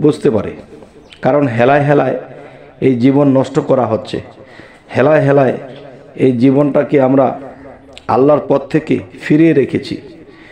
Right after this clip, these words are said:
শয়তানি দিকে, লোভ লালসার দিকে, সুন্দর নারীর রূপসীর দিকে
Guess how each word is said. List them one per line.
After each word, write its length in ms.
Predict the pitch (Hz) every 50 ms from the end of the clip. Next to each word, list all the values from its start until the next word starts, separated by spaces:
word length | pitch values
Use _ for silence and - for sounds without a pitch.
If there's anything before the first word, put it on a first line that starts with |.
| - - - _ -
শয়তানি 500 | - - 135 127 127 - - 143 143 135 123
দিকে, 220 | 131 123 123 123 127 127 127 - - - 107 113
লোভ 160 | 123 135 139 127
লালসার 420 | 131 131 131 135 131 - 151 135 123 127
দিকে, 240 | 135 123 120 127 127 131 127 - - - - - - - -
সুন্দর 400 | - - 139 139 139 139 143 143 131 127 127
নারীর 240 | 131 131 139 135 127
রূপসীর 420 | 131 120 131 135 - - 151 139 131
দিকে 240 | 135 139 120 143 127